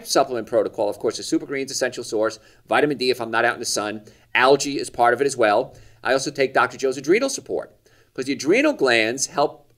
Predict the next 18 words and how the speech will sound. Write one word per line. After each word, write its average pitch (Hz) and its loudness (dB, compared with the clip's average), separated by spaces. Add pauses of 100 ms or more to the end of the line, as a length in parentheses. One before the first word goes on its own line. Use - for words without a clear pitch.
control 131 2
inflammation 135 -2
in 101 -10
the 95 -12
body. 82 -10 (640)
And 104 -8
if 107 -10
your 123 2
adrenal 151 -4
glands 143 -4
aren't 135 -2
working 160 2
properly, 107 -4 (240)
you 120 -10
may 127 -2
have 110 -6
excessive 92 -10
inflammation. 139 -6